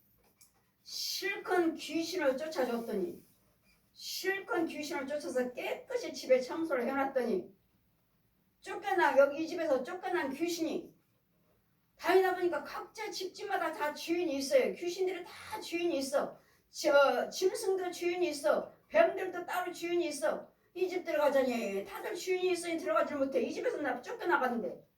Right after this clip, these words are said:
여기 떠돌아다니다가 아유, 어디로 갈까? 그래, 내 집에 한번, 쫓겨난 집으로 한번 다시 가보자.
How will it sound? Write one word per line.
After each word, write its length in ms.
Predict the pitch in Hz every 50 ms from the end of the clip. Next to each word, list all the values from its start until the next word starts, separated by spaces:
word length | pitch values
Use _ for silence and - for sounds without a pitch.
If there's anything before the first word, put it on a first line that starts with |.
| _ _ _ _ _ _ _ _ -
여기 220 | 381 381 392 381
떠돌아다니다가 1000 | - 359 359 392 427 427 370 359 359 349 320 302 285 277 277 285 302 285 - - - - _ _ _ _ _ _ _ _ _ _
아유, 420 | - 247 269 269 262 247 240 220 196
어디로 300 | 214 226 233 277 262 247
갈까? 540 | 247 240 233 - 214 196 185 185 190 - -
그래, 180 | - 294 294 262 -
내 180 | 202 247 277
집에 220 | 269 - - 311 302
한번, 320 | 285 285 277 277 277 247
쫓겨난 400 | - - 320 - 339 339 330 302
집으로 300 | 262 240 - 277 277 269
한번 200 | 269 277 269 262
다시 280 | - - 269 269 - -
가보자. 520 | - 269 262 269 262 262 - - 196 -